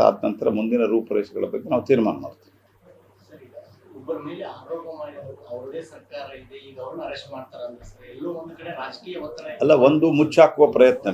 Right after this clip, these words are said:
Speaker 1: ಡಿ ಕೆ ಶಿವಕುಮಾರ್ ಅವರು ಏನ್ ರೇವಣ್ಣ ಅವ್ರನ್ನ ಸಿಗಿಸಿ ಹಾಕ್ಲಿಕ್ಕೆ ಷಡ್ಯಂತ್ರವನ್ನ ರೂಪಿಸಿ ಆಗಲ್ಲದ ಕಿಡ್ನಾಪ್ ಆಗಿದೆ ಇಲ್ಲ ಅನ್ನೋದೇನು ಕ್ವಶನ್ ಮಾರ್ಕ್ ಮೂಡಿದೆ. So ಅದರಲ್ಲಿ ಎಲ್ಲಿ ಡಿ ಕೆ ಶಿವಕುಮಾರ್ ಅವ್ರು ಸಿಕ್ಕಾಕೋತಾರ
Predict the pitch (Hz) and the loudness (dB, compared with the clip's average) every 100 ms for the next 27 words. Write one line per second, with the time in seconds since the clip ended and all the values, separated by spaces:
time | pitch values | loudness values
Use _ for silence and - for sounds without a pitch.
0 | 98 117 147 135 139 131 127 131 120 120 | 0 2 2 2 2 -2 0 6 8 8
1 | 120 143 156 151 - - _ - _ _ | 6 4 2 -4 -20 -20 _ -20 _ _
2 | 117 120 101 113 131 135 127 113 120 127 | 0 0 6 8 8 8 8 8 6 4
3 | - 120 135 135 117 110 107 - 113 110 | 2 -2 0 4 4 4 -6 -2 -2 2
4 | 107 104 135 135 123 113 110 110 104 110 | 0 6 6 8 6 6 6 2 0 -4
5 | 107 123 120 - - - - - _ - | -4 -4 -4 -8 -12 -14 -20 -20 _ 6
6 | - - - - - - 120 139 139 131 | 6 4 4 2 0 4 6 8 8 8
7 | 123 - - - 185 - - 92 113 110 | 8 2 -8 -12 -12 -12 -6 -2 0 8
8 | 139 139 120 127 131 131 123 123 120 117 | 8 8 6 6 2 4 4 2 2 2
9 | 107 - 143 143 131 - 113 101 85 82 | 0 2 2 8 8 6 -2 -2 -2 -4
10 | - _ _ - - - - - _ _ | -8 _ _ -20 -20 -20 -20 -20 _ _
11 | - 131 117 117 131 139 139 135 131 131 | 6 10 10 8 6 6 6 6 4 2
12 | 117 127 127 - 123 120 120 - 104 123 | 2 2 2 2 6 8 8 4 -2 2
13 | 127 123 - 117 | 4 4 6 8